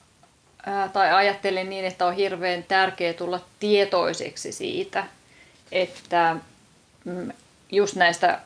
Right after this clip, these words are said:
a-, ajatuksista, uskomuksista, miten tämmönen itsemyötätunnon puute, miten se, miten se vaikuttaa omaan elämään ja koska,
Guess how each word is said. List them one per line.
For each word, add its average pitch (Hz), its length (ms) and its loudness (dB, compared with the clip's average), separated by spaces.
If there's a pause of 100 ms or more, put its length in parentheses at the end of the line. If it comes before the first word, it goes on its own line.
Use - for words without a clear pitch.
(140)
a-, - 240 -4
ajatuksista, 170 840 2
uskomuksista, 175 880 -2
miten 202 440 0
tämmönen 170 600 2
itsemyötätunnon 160 960 -2
puute, 170 440 -2
miten 170 320 -6
se, - 200 -4 (680)
miten 208 260 2
se 202 160 0
vaikuttaa 190 760 2
omaan 170 320 -2
elämään 170 500 0
ja 175 60 -2
koska, 185 640 0